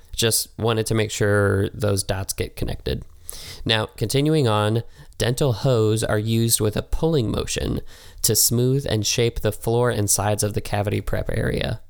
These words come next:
Gingival margin trimmers are our last cutting instrument and are similar to hatches, except they have working ends with opposite curvatures and bevels.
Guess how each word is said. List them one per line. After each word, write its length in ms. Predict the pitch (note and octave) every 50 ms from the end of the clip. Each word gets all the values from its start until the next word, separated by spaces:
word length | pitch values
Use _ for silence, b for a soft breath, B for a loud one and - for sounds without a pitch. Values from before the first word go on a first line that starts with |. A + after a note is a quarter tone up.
| - - - - - - - - - - - A#2+
Gingival 500 | A2 A#2 A#2 A#2+ B2 C#3 C3+ C3+ B2+ A#2+
margin 380 | A2+ A2+ A2+ A2 G#2+ A2+ G#2+
trimmers 480 | - - A#2 G#2 G2+ G2+ G#2+ A#2 A#2+ -
are 220 | - G#2+ G#2 G#2+
our 220 | A2+ A2 G#2 G2+ G2+
last 400 | G#2 G#2+ G#2 G#2 G2+ - - -
cutting 280 | - G#2 G2+ G2+ G2
instrument 540 | G2+ G2+ F#2+ - - - G2+ G2 F#2+ G2 - B B B B B B B B
and 440 | - G#2+ G#2+ A2 A2+ A#2 A#2+ A#2+ -
are 140 | - G#2+ G2+
similar 440 | - - - C#3+ C#3+ D#3 E3 F3 E3+
to 80 | E3+
hatches, 640 | D#3 B2+ - G2+ G2 - G#2+ A2+ A#2 B2 C#3 C#3 - -
except 460 | - G#2+ - - - - C3+ C3 -
they 120 | - A#2+ A2+
have 260 | A2 A2+ G#2+ G#2+ -
working 420 | A2+ A2+ A#2+ B2 - D3 C#3+ C#3+
ends 240 | - A#2+ A#2+ A#2 -
with 180 | G#2 A2+ - - -
opposite 440 | A2 G#2+ - - - - A2 - -
curvatures 580 | - A2+ A2 G#2 A2 G2 - A2+ G#2+ G2+ -
and 120 | G#2 G2 G2
bevels. 640 | G2+ G#2 G#2 G#2 G2+ G2 - - - A#2 - -